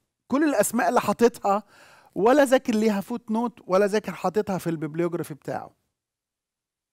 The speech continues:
يعني، يعني أنا، معلش.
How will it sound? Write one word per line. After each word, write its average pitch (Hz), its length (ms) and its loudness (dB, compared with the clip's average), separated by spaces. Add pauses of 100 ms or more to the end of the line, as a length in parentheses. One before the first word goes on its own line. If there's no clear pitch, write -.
(380)
يعني، 131 280 0 (340)
يعني 123 420 -6
أنا، 139 180 -6 (1300)
معلش. 131 500 -8